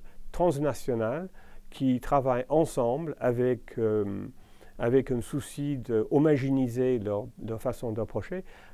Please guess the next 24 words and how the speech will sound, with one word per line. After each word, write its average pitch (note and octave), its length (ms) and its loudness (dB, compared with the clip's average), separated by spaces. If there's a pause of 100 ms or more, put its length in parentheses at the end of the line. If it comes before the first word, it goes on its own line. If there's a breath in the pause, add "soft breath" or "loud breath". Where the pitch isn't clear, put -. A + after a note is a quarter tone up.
Donc, C#3 420 0
je A2+ 160 -2
pense F#3+ 280 -2
que B2 240 0 (140)
nous C3+ 140 0
sommes A#2+ 260 -2
tous - 560 -6 (560)
extrêmement D#3+ 440 0
conscients C3+ 440 -2 (580 soft breath)
qu'il B2 240 -4
y C3+ 80 6
a C#3+ 60 6
une A#2+ 140 2
nécessité C#3+ 720 0
de, A#2 420 4
d'avoir B2+ 300 2
une A#2+ 80 -2
approche - 460 -6 (140)
expérimentale, C3+ 800 0
empirique, B2 640 -4 (580 loud breath)
qui, D3 540 0
euh, G#2+ 460 4
qui - 160 -2
établit C3 640 2